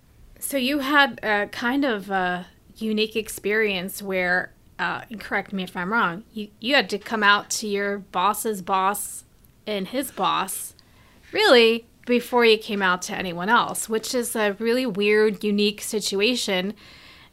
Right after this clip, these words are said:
Um, the reason I bring it up is because I, I, I was pretty impressed with how well everybody handled everything. Like,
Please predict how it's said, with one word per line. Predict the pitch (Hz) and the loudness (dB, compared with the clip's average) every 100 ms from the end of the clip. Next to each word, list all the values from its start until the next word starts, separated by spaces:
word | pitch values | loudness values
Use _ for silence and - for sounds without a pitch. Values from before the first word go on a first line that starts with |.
| - | -4
Um, | 208 202 202 226 - - - _ _ - | 0 2 0 -4 -12 -20 -20 _ _ 0
the | 277 | 4
reason | 262 311 370 | 6 6 6
I | 381 | 6
bring | 254 262 240 | 6 4 4
it | |
up | 277 370 - | 4 4 4
is | 226 - | -2 -2
because | 226 220 240 214 208 208 - - - | -6 -4 -4 -2 -2 -4 -14 -18 -20
I, | - - - - | -16 -14 -14 -4
I, | 185 - | -4 0
I | 220 240 | 2 2
was | 254 - | 0 -2
pretty | - 240 285 262 | -8 -2 2 2
impressed | 226 - 254 240 | 2 2 2 2
with | 214 | -4
how | 190 214 208 | 0 2 2
well | 196 220 233 | 4 4 4
everybody | 214 214 196 180 | 4 2 2 -2
handled | - 240 233 202 180 | 0 2 4 2 -2
everything. | 170 190 190 190 175 185 | -2 -4 -6 -6 -4 -6
Like, | 175 170 | -8 -8